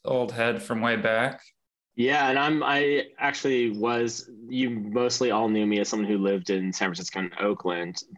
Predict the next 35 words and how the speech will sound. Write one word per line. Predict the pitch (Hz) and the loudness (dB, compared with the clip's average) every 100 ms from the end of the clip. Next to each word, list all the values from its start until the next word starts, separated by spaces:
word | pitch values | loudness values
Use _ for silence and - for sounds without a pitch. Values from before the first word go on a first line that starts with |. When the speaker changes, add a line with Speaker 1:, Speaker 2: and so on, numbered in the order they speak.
| - | -2
Speaker 2:
but | 101 87 - | 0 0 -2
I | 98 104 98 98 98 87 - _ - - - | 0 2 2 2 2 0 -6 _ -16 -14 -2
thought | 110 113 | 0 2
of | 110 95 | 0 -2
The | 95 | -4
Smell | 101 95 95 | -4 -4 -4
as | 92 - | -4 -4
kind | 104 | -4
of | 95 90 | -2 -2
a | 87 | -2
home | 101 98 92 | -2 0 -2
club | - 92 92 87 - - _ _ _ _ | 0 2 2 0 -6 -16 _ _ _ _
for | - 101 92 92 | -2 0 2 0
projects | - 98 92 90 95 | 0 0 0 -2 0
that | 90 | 2
I | 104 107 98 | 2 2 2
did. | 101 95 95 95 90 - - _ _ _ - | 2 2 2 2 0 -4 -18 _ _ _ -6
I | 107 | -2
kind | - 113 | 0 2
of | 101 - _ - | 0 -4 _ 0
thought | 104 104 - _ | 2 0 -4 _
there | 120 113 | 0 0
was, | 104 | 0
like, | 98 | -2
a | - 113 | -2 -2
nexus | 110 107 - - 104 - | 0 0 0 -2 0 0
of, | 98 90 | 0 0
like, | 98 92 | 0 0
West | 92 101 101 - | 0 0 0 -2
Coast | - 101 98 - - _ _ _ | 0 0 0 -4 -10 _ _ _
spots | - - - 113 104 - - | -10 -8 -2 0 0 0 0
that | 98 | 0
everyone | 101 104 98 92 | 0 0 -2 -2
knew, | 87 87 87 90 | -4 -2 0 0
and, | 87 | -2